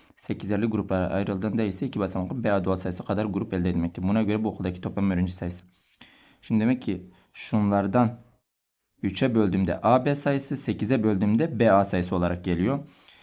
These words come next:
Şimdi üçe böldüğüm, e, sekize böldüğümde direkt zaten şuradan iki basamaklı sayı gelmiyor. Sekize, üçe böldüğümde ne gelir? Kırk olur.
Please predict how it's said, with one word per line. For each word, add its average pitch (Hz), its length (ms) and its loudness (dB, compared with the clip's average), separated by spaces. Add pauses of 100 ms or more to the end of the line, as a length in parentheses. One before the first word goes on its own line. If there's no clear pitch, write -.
(220)
Şimdi 92 420 -2 (120)
üçe 123 340 -2
böldüğüm, 98 500 0
e, 90 380 0
sekize 113 520 -2
böldüğümde 107 680 0
direkt 113 220 0
zaten 107 220 -2
şuradan 104 380 0
iki 113 200 -2
basamaklı 95 520 0
sayı 98 640 -2
gelmiyor. 87 500 0 (580)
Sekize, 107 720 -4
üçe 110 300 0
böldüğümde 110 460 4
ne 120 80 4
gelir? 107 340 0 (1400)
Kırk 120 260 2
olur. 113 300 0